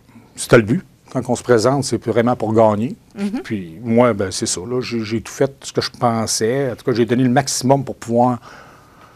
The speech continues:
Speaker 1: remporter cette élection. Depuis le début, j'avais toujours cette conviction-là que j'étais la personne idéale pour ça.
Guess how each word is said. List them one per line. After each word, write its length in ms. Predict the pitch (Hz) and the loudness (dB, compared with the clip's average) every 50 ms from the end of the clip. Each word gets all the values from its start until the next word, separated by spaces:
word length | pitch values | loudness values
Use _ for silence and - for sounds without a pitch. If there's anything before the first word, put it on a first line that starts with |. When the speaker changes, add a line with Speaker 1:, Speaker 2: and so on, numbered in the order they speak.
| _ - - - - _ _ _ - | _ -20 -20 -20 -20 _ _ _ -10
Speaker 1:
remporter 440 | - - 113 123 113 127 107 - 135 | 0 6 6 6 6 6 2 2 2
cette 180 | 123 - 117 - | 2 2 2 2
élection. 340 | - 98 95 - - - - _ _ _ _ _ _ _ _ _ _ _ - - - - - - - - - - _ - | 0 -2 -2 -6 -8 -8 -10 _ _ _ _ _ _ _ _ _ _ _ -20 -20 -20 -20 -20 -20 -20 -20 -20 -16 _ 2
Depuis 220 | 120 127 - 185 | 2 2 4 4
le 80 | 180 151 | 2 4
début, 280 | 143 151 131 147 208 226 | 4 4 4 6 4 4
j'avais 220 | 170 151 123 127 | 4 4 4 2
toujours 260 | 123 - 131 127 160 | 2 2 2 2 2
cette 200 | 160 - 120 - | 0 0 -2 0
conviction-là 720 | - 123 120 110 104 - - - 135 120 113 113 - 117 113 | 0 0 0 0 -2 -2 0 2 2 4 4 4 2 2 2
que 100 | - 120 | 0 0
j'étais 600 | 107 123 110 - - 127 123 127 131 127 127 - _ _ _ _ _ _ _ _ _ _ _ _ _ _ _ _ _ _ _ _ _ _ _ - | 0 0 -2 0 2 2 2 4 4 2 0 -2 _ _ _ _ _ _ _ _ _ _ _ _ _ _ _ _ _ _ _ _ _ _ _ -2
la 120 | - 135 123 | 2 2 2
personne 360 | - 127 - - - 131 127 | 2 2 0 2 2 2 2
idéale 480 | 127 110 123 117 110 110 110 101 87 78 _ _ _ _ _ _ - | 4 4 4 4 4 2 0 -2 -4 -8 _ _ _ _ _ _ -14
pour 160 | - 196 - | -12 -10 -6
ça. 160 | - - - | -6 -6 -6